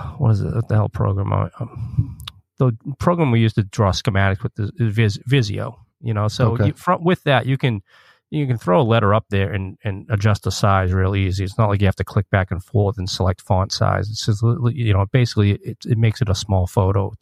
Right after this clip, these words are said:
Speaker 1: that you can expand and, you know,
Speaker 2: Oh,
Speaker 1: so
Speaker 2: I
Speaker 1: it,
Speaker 2: gotcha.
Speaker 1: it, it's not as, it's tedious, but not that, it's not like working in Word.
Speaker 2: Gotcha, gotcha, gotcha. All right. Well, uh, that's kind of what we're, we're working on.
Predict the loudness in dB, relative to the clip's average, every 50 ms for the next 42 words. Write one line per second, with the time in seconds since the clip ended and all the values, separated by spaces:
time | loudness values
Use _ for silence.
0 | -4 -4 -4 -2 0 -2 -2 -2 -4 -6 -6 -6 -8 -6 -4 -2 0 0 0 0
1 | -2 -4 -4 -10 _ -20 -20 -20 -20 -20 -20 -20 _ _ -6 -2 0 2 4 4
2 | 4 4 2 2 0 -2 -2 -2 -6 -8 -8 -8 _ _ _ _ _ _ _ _
3 | -6 -6 -2 -2 -2 0 2 2 2 4 2 2 0 _ _ _ _ _ -4 -4
4 | -4 -4 -2 0 0 0 2 2 0 0 0 0 -2 -2 -2 -2 -2 0 2 4
5 | 4 2 0 _ _ _ _ -6 -4 -4 -4 -4 -8 -8 -10 -8 -2 -2 -2 0
6 | 2 2 2 2 0 0 0 2 2 2 2 0 -2 -2 -2 -2 -4 -2 -2 -2
7 | -4 -6 -8 -12 -16 _ _ _ _ _ _ _ _ _ _ _ _ _ _ _
8 | -20 _ _ _ _ -20 -20 -20 -20 _ _ 0 2 4 4 2 2 2 0 0
9 | 0 -4 _ -2 0 0 0 0 -2 -4 0 2 2 2 0 -2 -12 -16 -18 -20
10 | -20 _ _ _ _ _ _ -4 -2 0 0 2 2 0 0 -2 -4 _ _ _
11 | _ _ _ _ -20 -20 -20 -20 -20 -20 -20 _ _ _ _ _ _ _ _ _
12 | -6 -2 0 2 2 4 4 4 4 4 4 4 2 2 0 -2 -10 -20 _ -6
13 | -6 -6 -6 -6 -4 -2 0 2 2 0 0 0 -2 -2 -2 -4 -4 -4 -4 -4
14 | -4 -2 -2 0 2 2 2 2 2 2 2 2 2 0 -2 -4